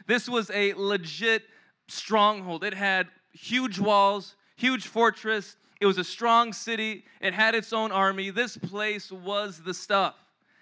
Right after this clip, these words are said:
It was amazing. It was powerful. It was strong. It was secure. And the people who lived in the city of Jericho were set. They had prosperity. They had success. They had everything they could possibly need.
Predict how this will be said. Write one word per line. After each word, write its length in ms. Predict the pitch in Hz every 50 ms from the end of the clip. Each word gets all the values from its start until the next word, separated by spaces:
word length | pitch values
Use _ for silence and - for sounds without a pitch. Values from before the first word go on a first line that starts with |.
| _ _ -
It 80 | 214
was 160 | 233 233 185
amazing. 540 | 214 208 214 220 233 233 226 190 233 233 220
It 100 | - 185
was 200 | 180 165 165 165
powerful. 560 | - - 214 214 214 214 208 208 - 208 202
It 140 | - - 180
was 160 | 156 151 143
strong. 520 | - - - - 214 208 202 202 202 202 196
It 80 | 175
was 180 | 170 165 160 160
secure. 640 | - 151 - - - 196 196 196 196 196 190 180 _ _ _ _ _ _ -
And 100 | 180 175
the 60 | 180
people 320 | - 240 247 - 254 240
who 120 | 214 233 226
lived 400 | 208 214 254 285 294 277 226 214
in 180 | 254 277 294
the 100 | 277 254
city 240 | - - 247 240 233
of 100 | 226 208
Jericho 460 | 170 214 240 247 233 - 220 226 226
were 100 | 220 240
set. 340 | 220 - 269 294 294 220 - - _ _ _ _ _ _ _ _ _ _ _ _
They 300 | - 214 233 247 254 247 220 190 185 175 -
had 260 | 185 202 226 233 220
prosperity. 800 | 185 185 233 233 233 - - - 226 240 254 262 262 254 262 262
They 200 | 247 196 208 185
had 240 | 185 196 196 185 -
success. 560 | - 196 185 - - - 240 247 247 226 -
They 120 | - 226 202
had 140 | 190 190 196
everything 400 | 233 220 233 220 - 226 208 202
they 100 | 190 180
could 160 | - 175 -
possibly 520 | - 196 185 180 - 170 156 151 165 170
need. 320 | 190 226 240 240 240 220